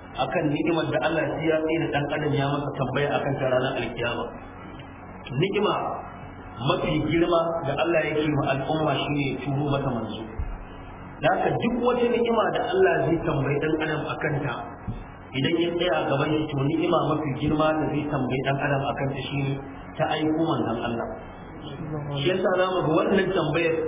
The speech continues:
tun daga kabari za a fara. Kana mutuwa za a tambaye ka, "Man rabbuka, man nabiyuka?" Ita ce ce. Waye ubangijinka, waye annabinka? Sannan a tambaye ka wani addini kai.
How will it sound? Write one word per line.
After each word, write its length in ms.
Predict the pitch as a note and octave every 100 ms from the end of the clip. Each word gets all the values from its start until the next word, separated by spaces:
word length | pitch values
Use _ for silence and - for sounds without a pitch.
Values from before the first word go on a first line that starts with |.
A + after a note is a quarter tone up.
| - - - - - - -
tun 200 | F#3+ G#3
daga 240 | F#3 D#3
kabari 320 | D#3 D#3+ C#3
za 160 | C#3 C#3+
a 120 | C3+
fara. 280 | C3+ B2 A2+ - - - - - - - - - -
Kana 240 | - E3 D#3+
mutuwa 340 | E3 E3 E3
za 100 | E3
a 100 | D#3+
tambaye 320 | E3 D3 D#3+
ka, 120 | D#3
"Man 180 | C#3+ D#3+
rabbuka, 460 | D#3+ C#3 D#3 D#3 D3+ D#3 - - - - - - A#2
man 220 | A#2+ D#3
nabiyuka?" 500 | D3 C3 B2+ C#3 C#3
Ita 200 | C#3 -
ce 140 | - C3
ce. 140 | C3 G#2+ A2 - - - - - - - - -
Waye 280 | A#2+ B2+ E3
ubangijinka, 720 | - C3 D3 D3+ D#3+ D3+ D3+ D3 D3 - - A#2+
waye 280 | B2+ D3 -
annabinka? 640 | C3+ C3 C#3 B2 - - - - - - - - -
Sannan 280 | - B2+ D3+
a 80 | C#3+
tambaye 320 | C#3+ B2+ C#3+
ka 120 | C#3+ C#3
wani 180 | B2+ B2+
addini 420 | - - C#3 B2
kai. 200 | A#2+ G#2+